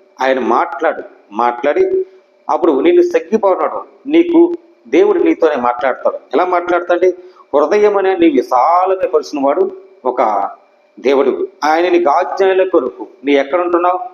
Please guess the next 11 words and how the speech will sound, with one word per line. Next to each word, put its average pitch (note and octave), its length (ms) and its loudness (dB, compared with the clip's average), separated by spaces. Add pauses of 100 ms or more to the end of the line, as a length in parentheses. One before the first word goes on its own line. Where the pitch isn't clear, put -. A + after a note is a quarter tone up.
(460)
ఆయన C#3+ 220 2
నీ D3+ 140 0
ఆజ్ఞలకు E3+ 500 0
నీ D#3+ 120 2
కట్టడలకు D#3+ 600 -2
నడిపించే D#3 760 0 (200)
శాసనముగా F3 680 0
నడిపిస్తాడని B2+ 640 -2
ఈ B2+ 240 2
వాక్యం B2+ 380 0
రాయబడింది. A#2 440 -2